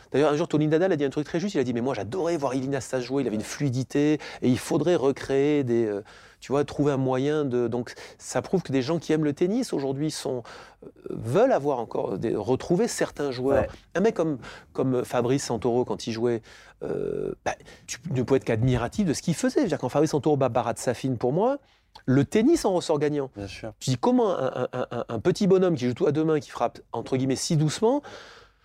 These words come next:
Speaker 1: peut mettre deux sept, un, un Golgoth comme Na-, Marat Safin gagner deux grands chelems qui est numéro trois mondial. Explique-moi, je comprends pas.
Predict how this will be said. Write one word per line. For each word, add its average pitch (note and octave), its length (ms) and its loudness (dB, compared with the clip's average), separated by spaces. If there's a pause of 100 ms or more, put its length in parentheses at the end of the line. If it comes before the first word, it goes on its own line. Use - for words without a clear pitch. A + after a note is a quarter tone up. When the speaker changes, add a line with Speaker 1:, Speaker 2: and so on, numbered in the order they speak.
(280)
Speaker 1:
peut D#3 100 2
mettre C#3+ 200 4
deux G3 160 6
sept, C4+ 420 4
un, C#3 180 0
un C3+ 120 -2
Golgoth F#3 500 4
comme C#3+ 160 0
Na-, C#3 120 0 (100)
Marat C#3+ 260 0
Safin D3+ 220 0
gagner D#3 260 0
deux D#3 160 2
grands D#3 180 4
chelems G#3+ 240 4
qui F3 80 -2
est - 20 2
numéro D3+ 280 2
trois D#3+ 160 2
mondial. D#3+ 460 2 (520)
Explique-moi, A3+ 800 4
je - 80 0
comprends G#3 240 2
pas. F#3 160 2